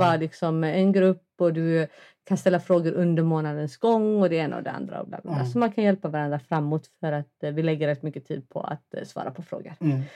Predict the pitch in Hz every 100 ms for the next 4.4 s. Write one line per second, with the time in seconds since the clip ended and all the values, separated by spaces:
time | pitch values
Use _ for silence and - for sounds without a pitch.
0 | - 156 156 175 175 - - 160 160 156
1 | 143 139 139 139 127 - 160 160 160 151
2 | 139 139 147 - 156 143 127 135 131 131
3 | 127 _ _ _ _ 160 135 143 135 131
4 | 143 139 127